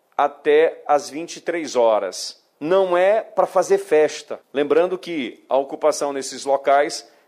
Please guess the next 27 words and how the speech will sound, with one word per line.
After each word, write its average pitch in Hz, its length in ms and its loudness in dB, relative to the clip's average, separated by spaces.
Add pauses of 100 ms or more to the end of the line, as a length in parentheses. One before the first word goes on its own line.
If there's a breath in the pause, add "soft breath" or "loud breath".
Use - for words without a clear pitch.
é 123 100 -4
de 131 100 0
até 143 200 0
cinquenta 143 460 -6
por - 120 -18
cento. 107 520 -8 (180)
O 151 100 -4
delivery 151 460 -2
continua 139 460 -4
vinte 139 200 -10
e - 40 -18
quatro 147 320 0
horas, 160 400 4
o 143 80 -8
drive-thru 147 760 0 (240 soft breath)
a 117 60 -6
gente 135 320 -8
tá, 131 580 2 (140)
tá 131 80 -4
ampliando 131 760 -4 (380 soft breath)
também 135 340 0
até 131 260 2
às 127 160 0
vinte 131 220 -10
e - 60 -20
três 123 360 -6
horas. 160 680 2